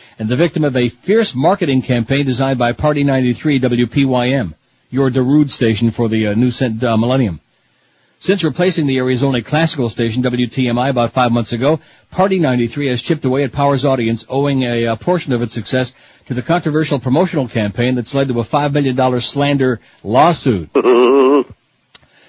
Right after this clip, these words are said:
Speaker 1: The campaign has attacked Power ninety-six W P O W on a couple of fronts,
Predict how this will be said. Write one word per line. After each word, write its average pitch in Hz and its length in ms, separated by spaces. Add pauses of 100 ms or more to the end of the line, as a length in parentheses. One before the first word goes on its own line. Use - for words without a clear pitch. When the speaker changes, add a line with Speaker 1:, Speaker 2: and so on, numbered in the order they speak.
(180)
Speaker 1:
The 135 100
campaign 185 420
has 143 120
attacked 151 340
Power 151 220
ninety-six 135 520
W 127 280
P 131 200
O 117 60
W 131 300
on 131 80
a 117 60
couple 156 260
of 123 100
fronts, 110 360